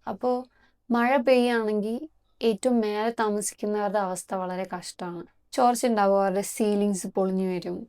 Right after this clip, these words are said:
അങ്ങനെയൊക്കെ. മഴ പെയ്തു കഴിഞ്ഞാൽ ഒടുക്കത്തെ ശബ്ദവും. അതുകൊണ്ട് തന്നെ നമ്മൾ വീട്ടിൽ ഒറ്റയ്ക്കാണെന്നൊരു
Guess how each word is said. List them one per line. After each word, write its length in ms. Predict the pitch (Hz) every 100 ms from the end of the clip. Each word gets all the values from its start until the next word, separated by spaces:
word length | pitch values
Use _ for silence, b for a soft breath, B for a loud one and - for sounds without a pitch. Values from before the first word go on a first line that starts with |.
| _ -
അങ്ങനെയൊക്കെ. 560 | 427 427 180 165 - - _ _ -
മഴ 320 | 202 202 233 240
പെയ്തു 260 | 240 233 254
കഴിഞ്ഞാൽ 340 | 247 233 233
ഒടുക്കത്തെ 560 | 220 190 190 - 202 226
ശബ്ദവും. 720 | - 180 170 165 190 175 233 _ _ _ _ _ _ _ -
അതുകൊണ്ട് 340 | 196 226 262
തന്നെ 160 | 254 254
നമ്മൾ 280 | 247 233
വീട്ടിൽ 340 | 226 214 196 214
ഒറ്റയ്ക്കാണെന്നൊരു 880 | 196 - 208 226 214 208 202 202